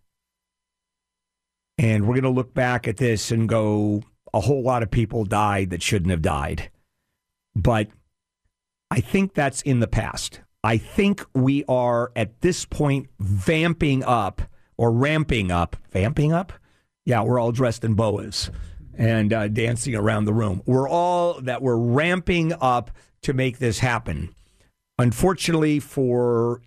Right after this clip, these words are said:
too many thousands, tens of thousands, maybe hundreds of thousands, uh, it's, uh, too little too late. So, uh,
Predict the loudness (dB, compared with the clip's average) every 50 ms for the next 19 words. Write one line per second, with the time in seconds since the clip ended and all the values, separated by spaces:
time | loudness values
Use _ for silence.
0 | _ -4 0 2 2 4 4 2 2 2 2 2 0 -2 -4 _ _ _ _ _
1 | _ _ _ _ _ _ _ -2 0 2 2 2 2 0 0 -2 -6 -6 -6 -8
2 | -10 -10 -10 -10 -12 -14 -16 -20 _ _ _ _ _ -2 0 2 2 2 2 2
3 | 0 -2 -4 -4 -4 -2 -2 0 0 -2 -2 -4 -4 -4 -4 -2 -2 0 0 2
4 | 2 0 0 0 0 0 0 0 -2 -2 -4 -6 -8 -6 -6 -4 -4 -4 -4 -4
5 | -6 -6 -8 -8 -10 -12 -16 -20 -20 -20 -20 -20 _ _ _ _ 0 0 0 0
6 | -2 -4 -10 _ _ _ -2 0 0 0 -2 -4 -4 -4 -4 -4 -4 -2 0 0
7 | 0 -2 -2 -6 -10 -16 _ _ -16 -10 -4 0 0 0 2 2 0 0 -2 -2
8 | -2 -2 -2 0 -2 -4 -4 -6 -12 _ _ _ _ _ _ _ _ _ _ _
9 | _ _ _ _ _ _ _ _ -8 -4 0 2 2 2 2 2 2 0 0 0
10 | -2